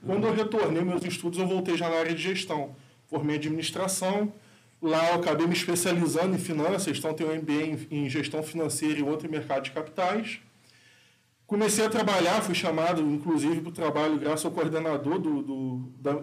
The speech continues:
de uma das minhas pós. Eu me destaquei, ele me chamou pra trabalhar com ele na parte de inteligência corporativa. Na parte de análise de dados, claro que toda a minha estrutura, toda a minha formação de, de gestão contribuiu pra isso.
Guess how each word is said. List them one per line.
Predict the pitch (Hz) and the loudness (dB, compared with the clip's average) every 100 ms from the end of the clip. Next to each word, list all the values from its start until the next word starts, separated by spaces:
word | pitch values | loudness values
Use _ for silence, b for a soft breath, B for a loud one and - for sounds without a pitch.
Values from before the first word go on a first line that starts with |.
| 139 | -6
de | 131 | -4
uma | 147 175 151 | 0 2 2
das | 127 | 0
minhas | 147 143 | -2 -4
pós. | - 139 175 196 - - B B - | -2 0 0 0 -4 -8 B B -8
Eu | 127 | -4
me | |
destaquei, | 127 - 151 135 151 | -2 -2 -2 -2 0
ele | 147 | 0
me | 147 | 0
chamou | 147 135 | -2 -4
pra | 139 | -4
trabalhar | 139 135 139 139 | -6 -2 0 0
com | 160 143 | 0 0
ele | 143 143 | 2 0
na | 135 | -4
parte | 135 143 151 | -2 -4 -4
de | |
inteligência | 139 147 127 147 - 190 | -2 -2 -2 -2 -4 -6
corporativa. | - - 165 165 156 - 160 185 196 B B B B | -12 -4 0 0 -2 -2 -2 -2 -6 B B B B
Na | 135 | -4
parte | 123 151 151 | 0 0 2
de | |
análise | 170 147 190 190 | 2 2 2 2
de | 175 175 | 0 0
dados, | 147 170 190 208 - - B B B B _ | 0 2 2 0 -4 -10 B B B B _
claro | 147 170 175 | 2 2 2
que | 208 | -2
toda | - 160 202 220 | -2 0 2 2
a | |
minha | 214 | 2
estrutura, | 202 214 180 185 165 151 | 0 -2 -6 -2 0 0
toda | 156 175 | -2 -2
a | |
minha | 180 | -2
formação | 185 175 165 - 156 156 | -2 -2 -2 0 -2 -2
de, | 143 151 | 0 -2
de | 127 151 | -2 -4
gestão | 165 165 165 - 147 139 | 0 0 -2 -2 -2 -2
contribuiu | 143 135 151 160 143 185 | -4 -4 -2 2 2 2
pra | 208 185 | 0 0
isso. | 156 202 - - | 2 0 -2 -6